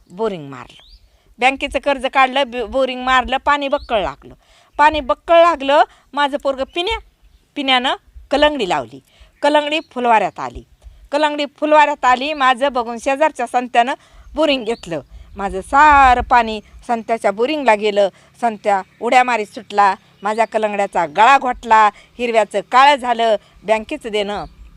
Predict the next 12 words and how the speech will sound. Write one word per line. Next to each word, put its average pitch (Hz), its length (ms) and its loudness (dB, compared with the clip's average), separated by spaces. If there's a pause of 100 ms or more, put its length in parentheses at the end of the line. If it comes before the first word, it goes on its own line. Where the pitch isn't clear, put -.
(160)
तसंच 240 280 -8
राहिलं. 175 280 -8 (1080)
आता 320 300 6 (140)
<clears throat> - 320 -18
व्याज 302 240 4
आणि 311 160 0
मुद्दल 277 400 0 (420)
म्हशीपेक्षा 302 600 -2
रेडकूच 320 420 -4
मोठं 339 260 0
होईल 277 280 -2 (300)
म्हणून 240 320 -4